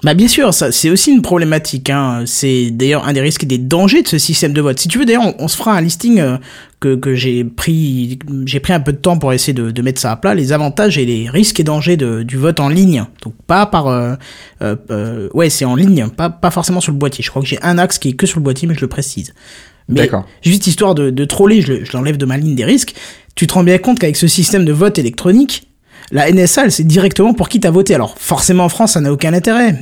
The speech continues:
Speaker 1: Mais aux États-Unis, tu vois, si tu as une impor-, une, une élection importante ou une décision importante à prendre par référendum ou autre chose, ou même dans des pays où la liberté d'expression n'est pas un axe,
Speaker 2: Mais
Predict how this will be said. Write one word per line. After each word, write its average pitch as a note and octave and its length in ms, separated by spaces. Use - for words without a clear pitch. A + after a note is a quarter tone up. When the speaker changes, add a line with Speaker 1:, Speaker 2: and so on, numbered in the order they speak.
Speaker 1:
Mais F#3 140
aux - 20
États-Unis, F#3 760
tu C3+ 100
vois, E3 220
si A#3+ 360
tu - 120
as E3+ 60
une D#3+ 80
impor-, D3 300
une, C#3+ 180
une A#2+ 300
élection C3+ 320
importante G3 600
ou C#3+ 40
une C3+ 80
décision F3+ 420
importante D3+ 400
à C#3 80
prendre D3 240
par A#2+ 120
référendum C3 580
ou A#2+ 80
autre A#2+ 120
chose, A3+ 320
ou D3 80
même A#3 220
dans F3 100
des E3 160
pays G3 320
où F#3 80
la D#3 120
liberté D#3+ 420
d'expression F3 520
n'est D#3 140
pas A#3+ 420
un G3 120
axe, G3 240
Speaker 2:
Mais - 80